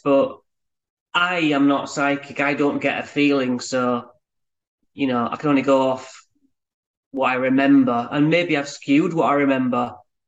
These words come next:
Do you know what I mean? I was six, seven. It's like how,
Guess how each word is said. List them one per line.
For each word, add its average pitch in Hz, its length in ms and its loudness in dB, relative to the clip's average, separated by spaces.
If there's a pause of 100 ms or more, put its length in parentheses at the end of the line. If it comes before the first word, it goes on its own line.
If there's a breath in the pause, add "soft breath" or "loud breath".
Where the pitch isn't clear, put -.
(260)
Do 135 100 -8
you 143 60 0
know 131 100 2
what 151 100 2
I 147 80 4
mean? 127 120 0
I 127 60 -2
was 131 320 -4 (540)
six, - 420 -6
seven. 135 560 0
It's 127 180 -6
like 131 380 -2 (760 soft breath)
how, 139 520 -2